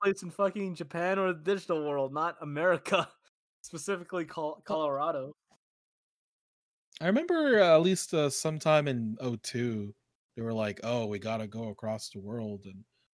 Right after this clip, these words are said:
Speaker 2: went to, like, China or some shit.
Speaker 1: Oh,
Speaker 2: I
Speaker 1: I,
Speaker 2: think I
Speaker 1: yeah, yeah,
Speaker 2: remember.
Speaker 1: yeah. They, uh,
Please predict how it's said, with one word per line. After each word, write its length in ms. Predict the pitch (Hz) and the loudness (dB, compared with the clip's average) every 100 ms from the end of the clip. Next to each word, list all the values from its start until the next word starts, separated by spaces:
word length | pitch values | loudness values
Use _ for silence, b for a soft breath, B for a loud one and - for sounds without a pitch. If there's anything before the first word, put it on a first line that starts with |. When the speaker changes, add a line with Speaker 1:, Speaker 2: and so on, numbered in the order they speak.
| - | -14
Speaker 2:
went 140 | 113 107 | -12 -10
to, 80 | |
like, 160 | 101 90 | -10 -10
China 420 | - 95 107 98 | -10 -8 -8 -10
or 60 | 95 | -14
some 200 | - 95 | -16 -16
shit. 340 | - 104 104 - _ _ _ _ - | -14 -14 -16 -18 _ _ _ _ 2
Speaker 1:
Oh, 200 | 196 214 | 4 6
Speaker 2:
I 80 | 196 | 4
Speaker 1:
I, 40 | |
Speaker 2:
think 100 | 214 | 4
I 20 | 170 | 2
Speaker 1:
yeah, 220 | 165 143 | 2 2
yeah, 200 | 139 127 | 0 -2
Speaker 2:
remember. 40 | 123 | -4
Speaker 1:
yeah. 260 | 117 120 123 _ _ _ _ _ | -8 -12 -16 _ _ _ _ _
They, 280 | 139 143 139 | -6 -2 0
uh, 380 | 135 131 127 | 0 0 -4